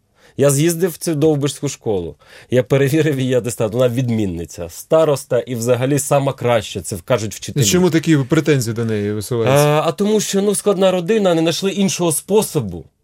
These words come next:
Speaker 1: як направити її в школу для, е, дітей з вадами розвитку, розумієте?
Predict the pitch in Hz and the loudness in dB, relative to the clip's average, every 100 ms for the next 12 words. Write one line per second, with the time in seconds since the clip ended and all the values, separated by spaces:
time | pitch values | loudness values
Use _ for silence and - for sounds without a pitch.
0 | _ _ 117 143 143 147 175 175 151 147 | _ _ 0 2 2 2 2 4 2 2
1 | 135 127 127 127 104 - - - 170 156 | -2 0 0 -2 -4 -6 -10 0 0 2
2 | 123 95 110 123 123 120 113 110 92 101 | 0 -2 2 4 6 4 2 0 -4 -4
3 | 101 101 98 92 98 117 117 143 135 107 | -2 -2 -2 -4 -4 -4 0 2 2 0
4 | 117 117 117 113 101 - _ _ _ 117 | 0 2 2 -2 -4 -10 _ _ _ 0
5 | 127 95 87 - 101 107 147 165 - 90 | 0 0 -8 -8 -6 -2 0 0 -4 -10